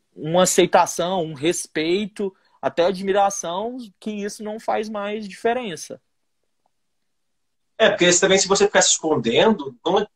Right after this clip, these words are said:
Speaker 2: não adianta nada, né? Tipo assim, ai, é, é que nem a, a Lu do seu Body Art falou, "Eu como mãe vou em reuniões da escola, minha filha é bem interessante, as, as, mas as colegas adoram."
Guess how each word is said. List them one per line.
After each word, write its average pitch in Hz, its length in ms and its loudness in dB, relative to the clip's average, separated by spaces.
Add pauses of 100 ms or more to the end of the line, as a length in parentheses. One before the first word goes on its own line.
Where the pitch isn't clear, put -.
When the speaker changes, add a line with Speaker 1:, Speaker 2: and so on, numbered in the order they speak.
(320)
Speaker 2:
não 208 140 2
adianta 330 400 2
nada, 165 400 6
né? 170 200 6
Tipo - 180 -6
assim, 175 360 2 (340)
ai, 139 320 4 (240)
é, 139 120 4
é 139 40 2
que 139 120 -6
nem 160 220 6
a, 151 1120 6 (1300)
a 117 140 6
Lu 123 240 4
do 151 60 -10
seu - 260 2 (880)
Body 127 240 6
Art 113 440 4
falou, 117 340 2
"Eu 139 140 2
como 151 280 6
mãe 160 420 4
vou 156 220 6
em 151 60 4
reuniões 147 360 6
da 143 60 4
escola, 147 480 6
minha 147 160 6
filha 143 320 0
é 147 60 4
bem 135 120 -8
interessante, 156 600 0
as, - 100 -18 (260)
as, 120 280 0
mas 131 120 4
as 131 100 0
colegas 135 400 4
adoram." 123 480 2